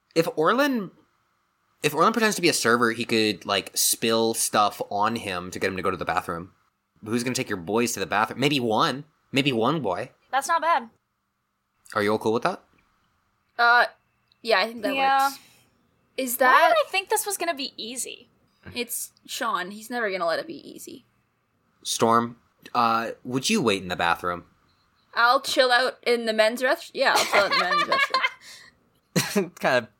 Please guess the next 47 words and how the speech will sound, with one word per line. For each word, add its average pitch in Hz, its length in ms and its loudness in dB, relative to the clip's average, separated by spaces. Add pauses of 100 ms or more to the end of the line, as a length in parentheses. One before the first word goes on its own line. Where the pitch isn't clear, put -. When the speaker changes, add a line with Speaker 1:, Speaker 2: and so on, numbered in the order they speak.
Speaker 4:
pissing? 151 480 0
Speaker 2:
Just 494 420 0
Speaker 4:
Are 131 80 2
you, 135 160 4
Speaker 2:
just 156 80 4
Speaker 4:
like, - 920 0 (140)
Speaker 2:
<laughs> 101 140 -10
Speaker 4:
dressed 135 340 0
up 135 160 0
as 117 120 2
a 98 100 2
server? 165 580 0
Oh, 175 60 2
you 175 160 4
know 190 160 2
what? 160 120 2
Let's 165 200 0
get 156 160 2
that 131 120 2
in - 60 2
Speaker 3:
I'm 302 100 2
Speaker 4:
the - 60 2
Speaker 3:
gonna - 160 2
be - 120 0
Speaker 4:
mission. 320 200 2
Speaker 3:
in - 60 4
a - 60 4
Speaker 4:
So, 147 100 2
okay. - 100 6
Speaker 3:
stall. 220 160 2
I'm 262 140 2
just 359 100 -6
gonna 381 140 0
be 294 100 -4
sitting 285 340 0
in 247 120 2
a 196 80 2
stall 196 440 -2
waiting. 190 500 -4
<laughs> - 1040 -2
Speaker 4:
Shitting. 123 600 -4 (100)
All 127 140 2
right, 113 220 2 (140)
cool. 127 280 2 (160)
Um, 143 520 2 (420)
<laughs> - 460 -20
yeah, 147 260 0